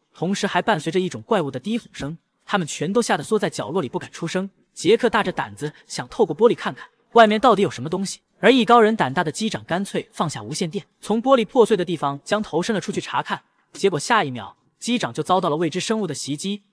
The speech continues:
只听他惨叫几声后，就被一股巨大的力量扯了出去，血还溅得到处都是。其余三人都被这一幕吓傻了，而紧接着整个机身残骸也被推倒在了地上。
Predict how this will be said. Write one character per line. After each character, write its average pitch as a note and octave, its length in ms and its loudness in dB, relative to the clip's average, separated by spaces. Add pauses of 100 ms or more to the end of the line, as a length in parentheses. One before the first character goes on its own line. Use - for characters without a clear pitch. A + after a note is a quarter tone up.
(160)
只 F#3 140 2
听 A3 120 -4
他 A#3+ 120 0
惨 B2+ 280 -4
叫 G#3+ 160 2
几 C3 100 -6
声 E3 180 -6
后， B2+ 280 -2 (200)
就 A3+ 100 2
被 G#3 120 4
一 G#3 100 -2
股 C3 100 -8
巨 G#3+ 200 -4
大 E3+ 100 -2
的 E3+ 100 -2
力 G3 100 -2
量 D#3 140 0
扯 - 180 -10
了 C#3+ 80 -8
出 F#3 140 -4
去， C#3 260 -8 (240)
血 - 220 0
还 F#3 180 2
溅 A3+ 140 0
得 F3+ 80 -2
到 G#3+ 160 2
处 D#3+ 120 -6
都 E3+ 120 -2
是。 D3 280 -6 (220)
其 - 260 -4
余 A#3 80 0
三 A#3+ 200 0
人 F3+ 140 -2
都 B3+ 140 2
被 G#3+ 100 4
这 F3+ 100 0
一 D#3+ 100 -2
幕 F#3 120 -4
吓 F#3+ 180 -4
傻 - 240 -12
了， - 160 -14 (500)
而 B3+ 140 4
紧 F3 220 -2
接 C4+ 120 -2
着 A#3+ 80 4
整 C3 200 -6
个 G#3 100 0
机 A3+ 160 -2
身 B3 160 0
残 G3+ 260 0
骸 F#3+ 160 0
也 F3 100 -2
被 D#3 100 0
推 A3+ 180 2
倒 C#3+ 120 -4
在 E3 100 -4
了 E3 80 -2
地 F#3+ 180 -4
上。 - 240 -12